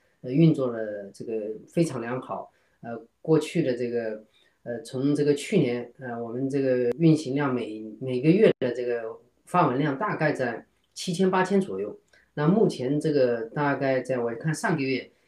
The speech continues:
已经突破了一万两千多篇的文章，所以这个各联盟各农场的战友也非常积极，然后合作，各个方面合作也非常的顺畅，所以也希望更多的战友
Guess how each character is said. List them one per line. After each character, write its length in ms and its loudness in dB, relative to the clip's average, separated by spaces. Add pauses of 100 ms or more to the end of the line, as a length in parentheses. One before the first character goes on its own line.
(100)
已 120 -10
经 140 0
突 160 0
破 160 2
了 100 2
一 100 -2
万 240 4
两 220 -8
千 200 0
多 140 4
篇 160 0
的 100 0
文 180 -10
章， 220 -16 (260)
所 140 -4
以 340 -2
这 160 -10
个 200 -2
各 340 0
联 180 -2
盟 260 2
各 120 0
农 160 4
场 140 -4
的 100 -6
战 200 -2
友 60 -2
也 120 -4
非 140 -2
常 140 -6
积 140 -12
极， 320 -16 (360)
然 100 -6
后 180 0
合 220 -6
作， 320 2
各 100 -4
个 80 -2
方 160 -2
面 140 0
合 140 -10
作 160 -4
也 140 -2
非 120 -8
常 200 -8
的 60 -10
顺 220 -2
畅， 240 -14 (260)
所 120 -4
以 80 0
也 100 -4
希 180 -6
望 300 -2
更 180 4
多 180 0
的 100 0
战 240 -4
友 240 -10